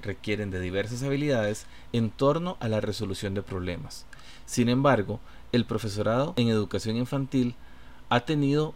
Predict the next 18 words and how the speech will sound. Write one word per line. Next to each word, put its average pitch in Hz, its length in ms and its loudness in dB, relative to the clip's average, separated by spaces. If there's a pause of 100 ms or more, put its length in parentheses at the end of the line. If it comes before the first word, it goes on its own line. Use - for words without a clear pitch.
una 131 220 4
escasa 143 440 0
formación 117 540 0
para 131 160 0
implementar 104 560 -2
actividades 113 680 0 (280)
que 135 120 4
promuevan 127 480 4
este 131 180 -2
pensamiento 104 680 -2
en 113 120 -2
el 95 80 -2
aula 92 220 -2
de 92 40 -2
matemática. 107 720 -4 (640)
En 104 160 -2
este 98 180 -6
sentido, 120 540 2